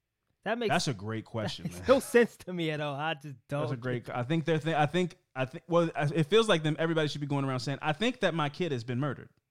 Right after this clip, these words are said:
Speaker 1: Or something, 'cause, 'cause they go like, "Well, I don't want," but the thing that pissed me, I know what pissed me off if, as a parent, if, you know, hopefully, I pray to God this never happens, where it's like, you in a situation, they go, "Well,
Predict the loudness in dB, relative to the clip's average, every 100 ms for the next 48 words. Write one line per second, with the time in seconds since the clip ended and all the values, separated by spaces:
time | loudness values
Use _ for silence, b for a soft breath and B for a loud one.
0 | _ _ _ -6 -6 -6 -4 -2 -2 2
1 | 6 6 8 6 6 4 4 4 2 -2
2 | _ _ _ 4 8 8 6 -2 -10 -10
3 | -4 -2 2 2 2 0 -4 -8 -4 -2
4 | 0 0 -2 -4 -6 -4 -2 -2 -4 -6
5 | -8 -8 -8 -6 -4 -6 -10 -14 -14 -14
6 | -14 -14 -14 -6 -6 -6 -6 -6 -8 _
7 | _ _ _ _ _ _ -20 -12 -8 -8
8 | -6 -6 -6 -8 -10 -12 -10 -10 -10 -16
9 | -14 -12 -12 -12 -12 -14 _ _ _ -8
10 | -6 -6 -8 -8 -8 -8 -10 -10 -8 -10
11 | -10 -10 -12